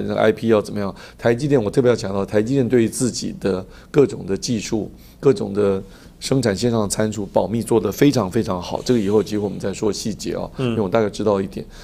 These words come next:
Speaker 1: 但是保护的真的是非常非常好，不是那么容易就扩散出去的。但是呢，如果把 Rapidus 真的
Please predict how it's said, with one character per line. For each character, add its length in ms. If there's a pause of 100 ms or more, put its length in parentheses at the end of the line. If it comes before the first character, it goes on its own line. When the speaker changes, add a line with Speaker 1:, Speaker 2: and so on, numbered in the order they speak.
(120)
Speaker 1:
但 120
是 220 (400)
保 100
护 160
的 80
真 160
的 80
是 140
非 140
常 120
非 80
常 160
好， 140
不 140
是 80
那 40
么 140 (100)
容 160
易 120
就 160
扩 200
散 180
出 180
去 260
的。 160 (380)
但 160
是 160
呢， 260 (320)
如 180
果 160
把 180
Rapidus 520
真 180
的 240